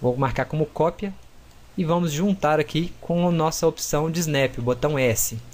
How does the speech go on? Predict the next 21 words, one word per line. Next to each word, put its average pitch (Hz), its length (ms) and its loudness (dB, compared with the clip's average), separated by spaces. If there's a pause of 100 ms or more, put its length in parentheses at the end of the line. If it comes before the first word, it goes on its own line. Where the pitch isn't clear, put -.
(280)
Então 117 140 -2
vamos 123 140 2
dar 123 140 4
o 139 60 2
Snap 113 400 0
aqui, 190 320 0 (1040)
mais 123 160 -2
uma 147 180 2
vez 123 240 0
vamos 123 220 0
arrastar 117 480 0
para 123 180 -2
o 147 80 4
lado, 156 340 2 (2500)
vou 123 100 -2
dar 117 180 2
um 127 40 -2
Snap 120 440 0
aqui 127 200 -2
nessa 120 300 -2
opção 143 460 0